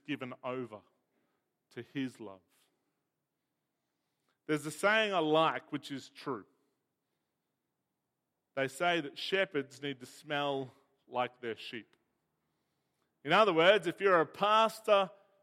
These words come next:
or an elder, then your life needs to smell like the ups and downs of the sheep. Your life needs to smell like the valleys and the mountains as you go through life together, right?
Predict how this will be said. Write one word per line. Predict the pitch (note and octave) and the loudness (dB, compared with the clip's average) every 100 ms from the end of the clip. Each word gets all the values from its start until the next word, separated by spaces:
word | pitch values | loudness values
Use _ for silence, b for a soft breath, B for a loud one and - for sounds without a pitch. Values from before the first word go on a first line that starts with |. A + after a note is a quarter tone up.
| _ - | _ -2
or | D#3+ | 0
an | D3+ - | 0 0
elder, | G3 G3+ F3 D3 E3+ F#3+ B B - | 4 4 6 6 4 2 B B -2
then | D#3+ E3+ | 2 2
your | F3+ A#3 B3 | 4 6 4
life | A3 A3 G3+ D3 F#3 G3+ - - - | 6 8 8 8 2 -2 -14 -20 -6
needs | E3 F3 - | -4 -4 -8
to | - D#3+ | -14 -14
smell | - G3+ A#3+ A3+ G3 | -12 0 6 6 6
like | F#3+ F#3 F3+ | 6 4 2
the | G3 F#3+ | -4 0
ups | G3+ - - | -2 -2 -10
and | A3 | 0
downs | F3 D#3+ E3+ F3 | 2 4 2 -2
of | F3+ | -8
the | F#3+ | -8
sheep. | - C#4 B3 - _ _ _ _ _ _ _ _ _ _ _ _ _ _ _ - | -4 -2 -2 -6 _ _ _ _ _ _ _ _ _ _ _ _ _ _ _ 0
Your | F3+ | 8
life | G3+ G#3 G3 | 8 8 4
needs | G#3 - | -4 -4
to | - | -14
smell | E3+ F#3+ G#3+ A3 | -8 2 4 6
like | G#3+ G3+ F3+ | 6 6 2
the | |
valleys | D#3+ F#3 G3+ G3+ G3+ F#3+ D#3 - | 2 6 6 4 0 -6 -10 -6
and | F#3+ G3+ | -6 -2
the | |
mountains | G3+ A3 A3+ G3 E3+ F#3+ F#3+ | 4 4 4 -2 -6 -6 -2
as | F3+ F#3 E3 | 2 2 0
you | A3 | -8
go | E3+ E3 E3+ | 0 4 4
through | - G#3 G3 | 0 -6 -2
life | E3+ E3 E3 - - | 0 0 0 -4 -14
together, | E3 C3 C#3+ A#2+ G2 _ _ B2 | -10 -4 -4 -4 -10 _ _ -6
right? | D3+ G3+ | -4 -4